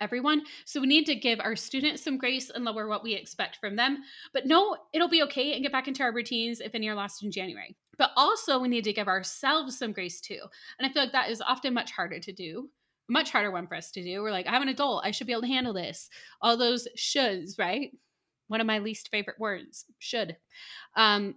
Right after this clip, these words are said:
I would personally recommend to take some time to be intentional and ask yourself, "How am I going to lower my expectations for myself this holiday season in a way that feels right and authentic to me?" Because that's gonna look different for you than it will for me.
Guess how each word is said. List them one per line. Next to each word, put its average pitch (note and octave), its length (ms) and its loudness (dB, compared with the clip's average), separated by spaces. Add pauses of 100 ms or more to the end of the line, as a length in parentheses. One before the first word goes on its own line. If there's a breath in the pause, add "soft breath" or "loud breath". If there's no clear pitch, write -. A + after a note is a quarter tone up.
I C4+ 160 8
would C#4+ 180 2
personally B3+ 380 -2
recommend G#3+ 420 -2
to A#3 100 -6
take - 260 -2
some G3+ 360 -4 (560)
time D4+ 300 4
to D4 80 -4
be B3 120 0
intentional A#3+ 720 -4 (280 loud breath)
and - 160 -10
ask C#4 280 0
yourself, G#3 400 -4
"How - 300 4
am G4+ 80 2
I D4+ 80 4
going C4 220 -2
to C4 100 -2
lower A3 260 0
my G#3+ 220 -4
expectations G#3+ 800 -6
for B3+ 300 -2
myself A3+ 800 -2
this G3+ 180 -8
holiday F#3+ 340 -6
season - 520 -14 (340 loud breath)
in G4+ 140 10 (100)
a G4 60 10
way D#4+ 240 12
that C4+ 160 4
feels A#3 260 2 (140)
right A3+ 340 4
and B3 140 0
authentic A#3 640 0
to A#3+ 120 -4
me?" G3 320 -4 (400)
Because G3+ 260 -6
that's A3 240 -2
gonna B3 160 0
look - 140 -4
different A#3+ 260 -6
for C#4 100 0
you B3 420 0
than A3+ 100 -4
it G3 60 -4
will G#3 100 -4
for G#3+ 140 -8
me. G#3 240 -4